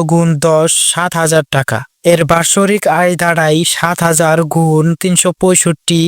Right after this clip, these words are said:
সমান পঁচিশ লক্ষ পঞ্চান্ন হাজার টাকা। মানে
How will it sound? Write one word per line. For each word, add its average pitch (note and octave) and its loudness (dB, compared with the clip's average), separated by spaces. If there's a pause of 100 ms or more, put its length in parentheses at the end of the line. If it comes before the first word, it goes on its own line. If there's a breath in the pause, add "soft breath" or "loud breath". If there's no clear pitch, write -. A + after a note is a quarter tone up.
(160)
সমান E3+ 0
পঁচিশ G3 2 (100)
লক্ষ F3 -2 (160)
পঞ্চান্ন F3+ 0
হাজার C#3+ 0
টাকা। C#3 -4 (200)
মানে F3 2